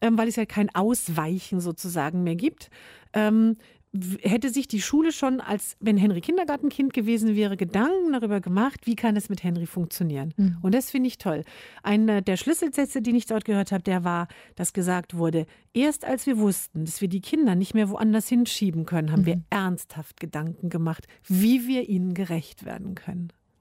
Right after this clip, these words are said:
Speaker 1: Das finde ich einen
Speaker 2: Ja.
Speaker 1: tollen Satz. Und genau das ist es eben auch. Und das ist es, was, äh, in Deutschland einfach immer noch dieses,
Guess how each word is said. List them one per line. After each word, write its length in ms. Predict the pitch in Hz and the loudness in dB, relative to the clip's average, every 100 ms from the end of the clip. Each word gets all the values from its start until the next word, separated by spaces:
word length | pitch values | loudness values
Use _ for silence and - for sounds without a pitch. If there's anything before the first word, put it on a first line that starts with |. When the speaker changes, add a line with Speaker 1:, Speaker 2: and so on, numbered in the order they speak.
| _ - | _ -8
Speaker 1:
Das 80 | - | 2
finde 120 | 214 | 4
ich 60 | |
einen 60 | 214 | 4
Speaker 2:
Ja. 60 | 240 | 2
Speaker 1:
tollen 160 | 233 226 | 2 0
Satz. 340 | 185 - - _ - - - | -2 -6 -16 _ -20 -20 -6
Und 160 | 226 220 | -2 0
genau 340 | 233 226 226 233 - | 2 4 2 -2 -2
das 260 | 196 202 | -2 -4
ist 240 | - 202 - | -8 -8 -8
es 160 | - | -12
eben 260 | - 160 160 | -10 -6 -6
auch. 340 | - 170 - | -6 -8 -10
Und 280 | - 196 180 | -4 -2 0
das 140 | 202 214 | 0 0
ist 180 | 269 - | -2 -2
es, 220 | 269 - | -4 -2
was, 380 | 269 - - - | -2 -4 -8 -4
äh, 180 | 233 233 | -2 0
in 80 | 226 | 0
Deutschland 400 | 220 220 - 226 | 0 0 0 -2
einfach 320 | - 214 233 | 0 -2 -2
immer 240 | - 262 269 | 0 2 2
noch 160 | 247 | 0
dieses, 420 | - 240 226 233 | -2 0 2 0